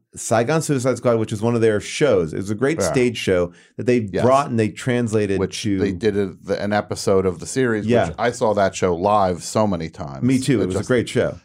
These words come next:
Speaker 2: Yeah, and then we were both in the stu-, same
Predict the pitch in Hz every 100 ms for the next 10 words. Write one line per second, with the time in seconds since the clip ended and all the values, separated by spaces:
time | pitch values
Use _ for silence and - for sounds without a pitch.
0 | _ 90 - - 110 110 104 98 85 92
1 | 113 107 98 104 101 - - 104 98 92
2 | - 107 101 - - - 110 104